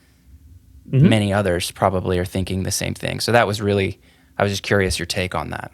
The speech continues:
Speaker 1: Okay. So I guess let's go through the, the types of accountants you wanna hire based on the size of your business. So
Speaker 2: Sure.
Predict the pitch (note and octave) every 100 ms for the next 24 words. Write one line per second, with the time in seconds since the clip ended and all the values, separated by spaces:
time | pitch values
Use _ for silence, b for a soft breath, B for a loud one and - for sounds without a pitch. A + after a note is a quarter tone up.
0 | - - G#2+ G#2+ - D#3+ D3+ - D3 E3+
1 | E3 - C#3 - C3+ A2 G#2+ G2+ - -
2 | _ _ _ _ _ _ _ - A2+ -
3 | A2+ G#2+ - G2 - - G#2 G#2 G2 G2
4 | G2 G2 G2+ G#2 F2+ F#2 - F#2+ F#2 F2
5 | F#2+ F#2+ F#2+ F#2 F#2+ C3 D3 - - -
6 | - G#2 C3 B2+